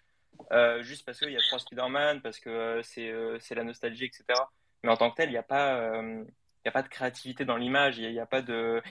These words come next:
et pourtant, dans les concept art du film, il y a, il y a des choses qui sont incroyables. Mais c'est pas adapté ensuite. Je, je suis sûr qu'il y a, il y a quelque chose comme ça et on, on va considérer la communauté d'Uncharted dans tous les cas, mais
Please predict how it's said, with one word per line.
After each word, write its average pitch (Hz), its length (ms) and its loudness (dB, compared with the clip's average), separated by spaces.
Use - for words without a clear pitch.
et 131 80 0
pourtant, 175 240 0
dans 139 80 4
les 120 80 2
concept 131 320 -4
art 120 100 -2
du 117 140 -8
film, 120 400 -6
il 110 60 -8
y 113 40 -4
a, 117 220 -4
il 117 80 -12
y - 20 -2
a 113 60 -2
des 113 80 -10
choses 151 200 -6
qui - 80 -14
sont 117 120 0
incroyables. 147 420 0
Mais 123 80 -2
c'est 139 140 -4
pas 175 100 4
adapté 170 400 0
ensuite. 123 260 -8
Je, 135 180 0
je 139 140 -2
suis - 180 -6
sûr 226 240 -4
qu'il 135 220 2
y 135 60 4
a, 131 220 2
il 127 60 -10
y 139 60 -8
a 143 80 -6
quelque 143 160 -10
chose - 180 -16
comme 135 160 -12
ça 147 300 0
et 113 720 -6
on, 139 280 -2
on 156 80 0
va 175 140 6
considérer 143 400 -4
la 120 100 -4
communauté 123 400 -12
d'Uncharted 120 440 -8
dans 110 120 -4
tous - 140 -20
les 113 80 -12
cas, 143 180 2
mais 120 340 0